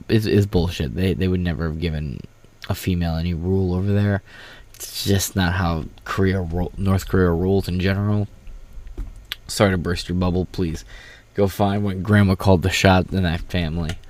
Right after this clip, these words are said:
A side note here. He got better, came out, and he was like, "Y'all wanna fuck my sisters?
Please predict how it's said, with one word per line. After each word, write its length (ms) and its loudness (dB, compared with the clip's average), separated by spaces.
A 60 -8
side 400 6
note 220 -2
here. 240 -4
He 180 2
got 240 8
better, 560 8
came 300 2
out, 440 4
and 160 2
he 120 6
was 240 6
like, 260 6
"Y'all 140 4
wanna 240 0
fuck 360 2
my 140 2
sisters? 720 -2